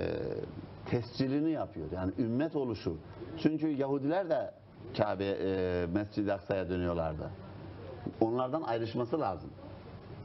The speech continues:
Ee, ilk, e, kıblemiz Mescid-i Aksa'dır ama, e, bizim ebedi ve kalıcı kıblemiz Kabe'dir. Dolayısıyla yani bir fark oluşturuyor.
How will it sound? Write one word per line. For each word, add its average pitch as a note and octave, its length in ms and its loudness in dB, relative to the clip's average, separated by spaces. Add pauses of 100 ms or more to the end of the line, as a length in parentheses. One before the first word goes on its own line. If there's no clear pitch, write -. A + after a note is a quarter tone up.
(680)
Ee, E2+ 260 2 (320)
ilk, F#3+ 200 4 (600)
e, - 40 -2 (440)
kıblemiz B2 460 2 (220)
Mescid-i G#2 380 2
Aksa'dır D#3+ 360 0
ama, F#3 240 0 (500)
e, D#2+ 120 0
bizim B2 320 2 (100)
ebedi B2+ 420 2
ve F#3+ 140 2
kalıcı B2 380 0
kıblemiz - 560 0
Kabe'dir. G#2 480 2 (760)
Dolayısıyla C3 500 2 (120)
yani A2 300 2
bir A2+ 80 2
fark C#3 360 2
oluşturuyor. F2+ 560 0